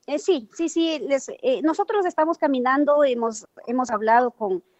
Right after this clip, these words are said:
algunos asambleístas, entre ellos la señora Ana Herrera, hemos hablado con el gober-, gobernador de acá en la ciudad de La Tacunga, hemos hablado también con el secretario de Pueblos y Nacionalidades Indígenas, con Agrocalidad.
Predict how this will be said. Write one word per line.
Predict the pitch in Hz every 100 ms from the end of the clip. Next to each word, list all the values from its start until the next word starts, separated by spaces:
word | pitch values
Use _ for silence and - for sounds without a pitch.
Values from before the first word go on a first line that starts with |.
| _ -
algunos | 254 269 262
asambleístas, | 247 233 220 226 269 277 240
entre | 220 214 214 226
ellos | 240 233
la | 208 196
señora | 214 208 220 214
Ana | 208 208
Herrera, | 180 185 226 233 226
hemos | 233 226
hablado | 226 233 247
con | 233
el | 214
gober-, | 196 190 190 175 196
gobernador | 226 233 214 190 202 247
de | 220
acá | 170 220 220
en | 208
la | 185
ciudad | 190 196
de |
La | 190
Tacunga, | - - 262 233 220 _ _ _ _ -
hemos | 240 269 262
hablado | 247 269 277
también | 240 247 254
con | 247
el | 220
secretario | 233 208 202 226 254
de | 220
Pueblos | - 240 254 233
y |
Nacionalidades | 208 - 196 185 190 226 220
Indígenas, | 202 190 269 - 208 220 - _ _ _ _
con | 262 262
Agrocalidad. | 269 269 254 220 202 202 220 233